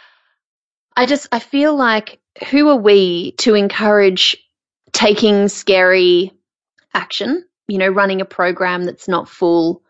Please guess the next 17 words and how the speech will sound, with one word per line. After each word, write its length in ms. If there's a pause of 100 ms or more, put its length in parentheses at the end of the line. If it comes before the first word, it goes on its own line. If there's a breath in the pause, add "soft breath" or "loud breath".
(540)
running 380
a 60
mastermind 960 (220)
where, 760
you 100
know, 260
we 260
had 200
said 280
to 280
the 160
people 320
when 140
we 60
were 60
interviewing 480
them, 240